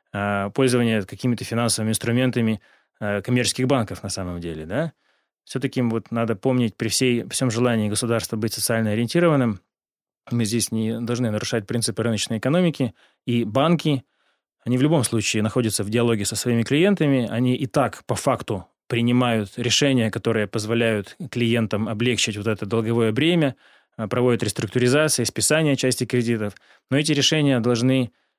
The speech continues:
э, проводиться банками, э, исходя из каждого конкретного случая, и государство не должно здесь вмешиваться, пытаясь, э, изменить правила игры задним числом для каких-либо вот, э, групп, э, клиентов банков.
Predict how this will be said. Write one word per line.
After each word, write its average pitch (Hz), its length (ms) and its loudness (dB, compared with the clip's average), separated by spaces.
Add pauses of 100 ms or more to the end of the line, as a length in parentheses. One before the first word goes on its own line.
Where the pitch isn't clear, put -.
(120)
э, 110 140 0
проводиться 120 480 2
банками, 120 680 0
э, 107 340 -4
исходя 120 340 0
из 120 160 0
каждого 135 320 2
конкретного 120 440 0
случая, 127 640 0 (100)
и 117 220 -4
государство 120 520 -2
не 117 60 0
должно 113 280 0
здесь 98 260 -2
вмешиваться, 117 520 0
пытаясь, 101 540 -2
э, 98 180 -6 (520)
изменить 107 400 -4
правила 104 320 0
игры 117 220 0
задним 107 280 0
числом 123 320 -2
для 101 100 -6
каких-либо 98 540 -4
вот, 92 300 -8
э, 92 460 -8 (100)
групп, - 300 0 (480)
э, 95 140 -8
клиентов 98 380 -6
банков. 90 380 -8